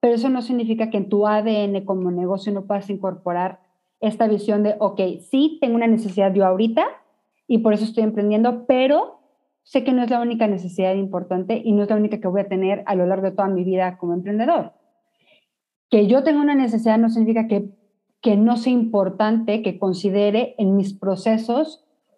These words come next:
internos y en mis procesos y políticas con mis proveedores, clientes, colaboradores que se vayan integrando a mi negocio, no significa que no pueda tener una visión más amplia de cuál es el impacto que estoy teniendo en el otro,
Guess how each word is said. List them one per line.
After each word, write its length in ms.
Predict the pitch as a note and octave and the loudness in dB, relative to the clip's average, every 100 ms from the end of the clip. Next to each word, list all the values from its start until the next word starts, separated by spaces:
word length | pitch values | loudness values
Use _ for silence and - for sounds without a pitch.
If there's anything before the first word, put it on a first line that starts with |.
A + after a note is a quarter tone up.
| _ | _
internos 840 | A3 G3+ G3 A#3 A#3+ A#3 A#3+ C4 A#3 | -2 0 4 2 2 0 -2 -2 0
y 220 | G#3 F3+ | 2 2
en 160 | F#3 | 2
mis 140 | G3 F#3+ | 0 -2
procesos 680 | G#3 G3+ A3+ A3 A#3+ A#3 | -4 -2 0 0 -2 0
y 80 | A3+ | -2
políticas 580 | A3 G3+ G3+ A3+ A3+ A3 | 0 0 0 0 -2 -2
con 140 | G#3 | -2
mis 120 | F#3+ F3 | -2 -2
proveedores, 680 | F#3+ F3+ G3 G#3+ A3 A3 | -2 0 2 2 0 -2
clientes, 560 | - G#3+ G#3 G#3 G#3+ G#3+ _ _ _ _ _ | -2 -2 0 0 -4 -4 _ _ _ _ _
colaboradores 640 | G#3+ G3+ G3 G3+ G#3+ A3+ | 2 2 4 2 2 0
que 80 | A3+ | -4
se 100 | G#3 | -2
vayan 220 | G3+ G#3 | 0 2
integrando 400 | G#3 G3 F#3+ G3+ | 0 0 0 0
a 40 | G#3 | 0
mi 120 | F#3+ | 0
negocio, 560 | F#3 G3+ G3 B3 D4 - _ _ | 0 0 0 -2 -4 -10 _ _
no 100 | A#3 | -2
significa 380 | A#3 C4+ B3 B3 | 0 0 0 0
que 80 | G#3+ | 2
no 160 | A3 A3+ | 4 4
pueda 160 | A#3+ | 0
tener 160 | A3+ G#3+ | 2 2
una 220 | A3 A3 | 4 4
visión 340 | G#3 G3+ G#3 | 2 0 0
más 220 | G#3 G3+ G#3+ | 0 0 -2
amplia 280 | G3+ A3 | 0 2
de 360 | G#3 G#3 G#3 - | 2 2 -2 -4
cuál 240 | B3 A3+ A3+ | 2 4 4
es 140 | A3+ | 2
el 120 | A3 | 0
impacto 440 | G3+ G3 G3+ G#3 G#3 | -2 -2 -4 -4 -10
que 60 | |
estoy 180 | - F#3 | -8 -8
teniendo 360 | F3 F3+ F3+ F3+ | -4 -2 0 0
en 120 | F#3 | 0
el 100 | A#3 | 0
otro, 320 | A#3 - - | 0 -4 -10